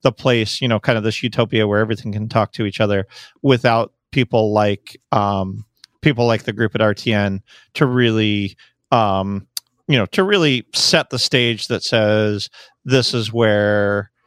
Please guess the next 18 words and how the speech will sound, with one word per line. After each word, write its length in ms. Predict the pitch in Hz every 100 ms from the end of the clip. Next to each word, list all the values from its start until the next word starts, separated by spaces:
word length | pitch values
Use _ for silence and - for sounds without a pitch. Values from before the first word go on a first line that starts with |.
| _ _ -
um, 300 | 117 101 -
this 220 | 180 247
is 80 | 165
where 140 | 151
the 80 | 120
technology 580 | 117 123 127 120 123 107
is 100 | 104
going," 380 | - 110 120 110
and 100 | 101
allowing 720 | 101 107 101 110 107 101 98 _ _ _
the, 300 | 127 117 104 -
the 260 | 123 107
collaboration. 1040 | 92 - 113 107 107 107 101 101 - 98 98
Never 220 | 127 147
before 480 | 123 110 - 117 107
has 160 | 107
there 140 | 98 107
been 420 | 113 107 101 98